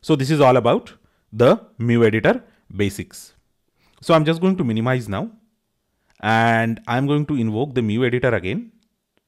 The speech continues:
on Windows. And let us see if we have the same options on the Mu Editor in Windows.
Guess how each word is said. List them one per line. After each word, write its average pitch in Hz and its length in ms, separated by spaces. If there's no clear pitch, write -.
on 101 200
Windows. 95 540
And 120 500
let 127 180
us 180 100
see 175 260
if - 140
we 117 100
have 113 280
the 117 160
same 120 540
options 127 720
on 104 220
the 175 220
Mu 127 260
Editor 139 480
in 113 140
Windows. 87 520